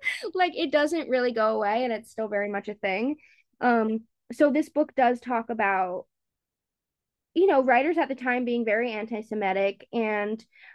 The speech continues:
a lot of these women writing to these writers to be like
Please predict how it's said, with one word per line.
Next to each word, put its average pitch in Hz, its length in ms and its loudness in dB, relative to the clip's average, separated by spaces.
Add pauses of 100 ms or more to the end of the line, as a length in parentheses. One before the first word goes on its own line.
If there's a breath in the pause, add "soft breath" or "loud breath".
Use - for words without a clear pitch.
a 262 80 4
lot 240 200 4
of 269 80 0
these 285 160 2
women 226 420 2 (260)
writing 254 440 2
to 330 220 0
these 285 260 0
writers 202 680 -4
to - 60 -4
be 262 180 0
like 226 460 2